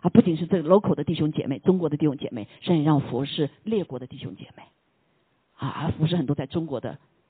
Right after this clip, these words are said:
弟兄姐妹，还有牧者、仆人、使女。啊，那过去哪想到，对吧？我一个人都顾不了了。啊，现在爸爸妈妈也来了，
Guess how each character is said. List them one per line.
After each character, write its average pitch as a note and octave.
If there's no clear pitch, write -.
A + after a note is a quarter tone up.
弟 D#3+
兄 C#3
姐 G#2+
妹， A2+
还 C#3
有 A#2
牧 C#3
者、 A#2+
仆 -
人、 G2
使 -
女。 C#3
啊， D4
那 D4+
过 D4+
去 D4
哪 A3+
想 -
到， A3+
对 B3
吧？ C4
我 D#4+
一 F4+
个 B4
人 F4
都 F#4+
顾 G#4+
不 D4
了 G#3+
了。 A#3
啊， C4+
现 D#4
在 D4
爸 C#4+
爸 A3+
妈 B3+
妈 C4+
也 B3
来 D#3
了， F#3+